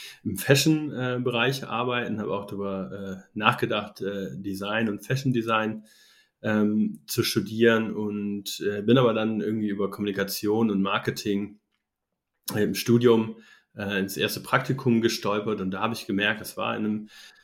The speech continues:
Fashion-Unternehmen, dass, äh, so die, die, die Leute, die ich irgendwie am inspirierendsten fand, dass die irgendwie aus in, aus den Agenturen kamen. Und, äh, dann wusste ich so, okay,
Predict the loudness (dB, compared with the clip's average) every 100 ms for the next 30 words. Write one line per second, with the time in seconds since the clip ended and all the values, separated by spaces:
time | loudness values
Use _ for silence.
0 | _ 0 2 4 4 2 0 0 6 8
1 | 10 8 4 2 0 0 -4 -2 -2 -2
2 | -2 -2 -4 -4 -4 -4 -4 0 0 2
3 | 0 -4 -4 -2 0 0 -2 -2 2 2
4 | 0 -2 -2 0 0 2 0 -4 -2 0
5 | 2 0 -2 -4 -4 -6 _ -14 -4 -2
6 | -2 -2 -2 -2 -2 -2 -2 -8 -14 -16
7 | -20 _ _ -20 -16 -12 -12 -10 -12 -10
8 | -6 -4 -2 -4 -4 -4 0 0